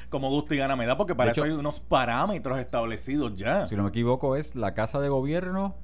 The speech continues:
Speaker 2: más antigua de,
Speaker 1: Sí,
Speaker 2: de, de Nuevo Mundo,
Speaker 1: sí, lo
Speaker 2: que
Speaker 1: es.
Speaker 2: todavía en funciones.
Speaker 1: Lo es, y es la casa de gobierno donde más gobernantes han prometido que no van a vivir en ella y terminan mudados en ella.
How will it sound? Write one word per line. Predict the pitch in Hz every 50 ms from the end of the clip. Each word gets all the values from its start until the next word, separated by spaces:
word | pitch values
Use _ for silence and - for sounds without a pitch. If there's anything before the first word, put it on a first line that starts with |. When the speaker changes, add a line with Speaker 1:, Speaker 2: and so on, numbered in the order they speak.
| - 135 -
Speaker 2:
más | - 104 107 - -
antigua | 120 113 - - 131 147 170 185 190 175 156
de, | 123 110
Speaker 1:
Sí, | - 156 143 113
Speaker 2:
de, | 80 95 98 92
de | 95 104
Nuevo | 101 104 113 113
Mundo, | 101 98 - 131 120 80
Speaker 1:
sí, | 78 107
lo | 110
Speaker 2:
que | 113
Speaker 1:
es. | 107 113
Speaker 2:
todavía | 127 127 120 117 135 147
en | 147
funciones. | - 131 110 - 107 95 78 73 - -
Speaker 1:
Lo | 113 113 123
es, | 131 123 147
y | 151 147 143
es | 151 170
la | 190 196 196
casa | 202 190 170 196 202
de | 190 190 180
gobierno | 180 180 180 185 196 208 208 202 190 175 160 156 143
donde | 139 135 135 131 123 131
más | 127 135 143 147
gobernantes | 170 175 175 170 175 175 175 175 - 180 165
han | 165 165
prometido | 185 170 170 165 160 - 170 175 175 165
que | 160 165
no | 165 165
van | 165 165 165
a | 160
vivir | 165 165 165 170 170 170
en | 170 180
ella | 196 208 190 175 156
y | 135
terminan | - 135 123 123 135 143 156 170 170
mudados | 160 156 143 127 117 104 110 - - - - - - - - -
en | 117 120 127
ella. | 135 131 113 98 87